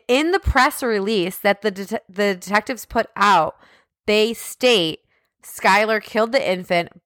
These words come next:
burned the infant, and buried her in the backyard. But from what you watch in that interview,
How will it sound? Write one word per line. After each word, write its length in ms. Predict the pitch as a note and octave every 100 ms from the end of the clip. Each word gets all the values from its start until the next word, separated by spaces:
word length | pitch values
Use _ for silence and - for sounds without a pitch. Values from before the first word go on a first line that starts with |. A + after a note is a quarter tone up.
| -
burned 280 | G3+ A#3 A3
the 140 | G3
infant, 400 | E3+ E3 F3+ E3 -
and 240 | F3 D#3+
buried 340 | F3 F3+ F#3 F#3
her 120 | F#3
in 120 | F3
the 80 | E3+
backyard. 760 | D#3+ D3+ - - G2+ G#2 - _ _ _ _ _ _ _ -
But 180 | B3
from 260 | - A#3+ A3+
what 240 | A3 A#3
you 140 | D4 E4
watch 300 | A#3 A#3+ -
in 120 | A3+
that 160 | G3 F3
interview, 640 | G3+ B3 G3 D#3+ D#3 E3+